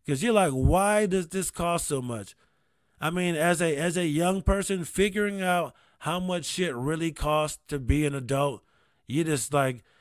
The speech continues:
if you're worth anything, you start looking at your parents a little bit different after you start seeing what shit really costs,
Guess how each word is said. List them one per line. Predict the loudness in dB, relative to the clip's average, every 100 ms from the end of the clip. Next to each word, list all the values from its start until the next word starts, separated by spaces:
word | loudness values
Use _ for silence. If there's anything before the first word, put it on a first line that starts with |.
| _ -2
if | 0 4
you're | 4
worth | 6 6 6 4
anything, | 0 0 -2 -2 -2 -2
you | -2
start | 2 4 4
looking | 2 0 -2
at | -2
your | 4
parents | 4 4 -2 -2
a |
little | -2 0 -2
bit | -4 -4
different | -4 -4 -8 -10 _ _ _ -4
after | -4 -4
you | -6 -4
start | -4 -4 -6
seeing | -8 -8 -8
what | -8 -8
shit | -6 -6
really | -6 -8 -8
costs, | -8 -8 -8 -12